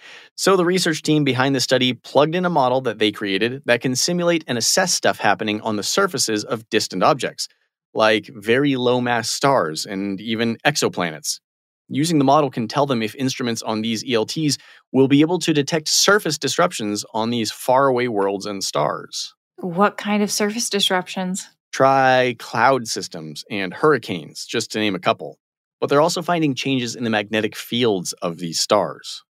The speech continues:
Speaker 2: So were the extremely large telescopes able to see that stuff?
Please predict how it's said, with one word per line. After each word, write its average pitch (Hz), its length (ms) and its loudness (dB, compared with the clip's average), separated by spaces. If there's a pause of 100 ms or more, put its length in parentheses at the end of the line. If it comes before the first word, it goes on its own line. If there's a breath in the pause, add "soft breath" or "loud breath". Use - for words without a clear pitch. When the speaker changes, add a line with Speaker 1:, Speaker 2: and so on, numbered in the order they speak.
Speaker 2:
So 233 400 2
were 214 300 2
the 202 580 -4
extremely 269 840 2
large 262 280 2
telescopes 269 520 -2
able 285 200 -4
to 285 100 -6
see 285 160 -6
that 311 200 -2
stuff? 359 380 -4